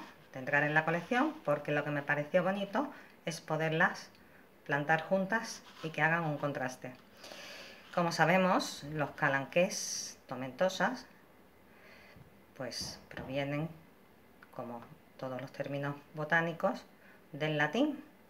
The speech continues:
de tomento. Tomento significa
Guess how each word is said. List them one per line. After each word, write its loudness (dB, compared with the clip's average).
de -2
tomento. 0
Tomento 2
significa -2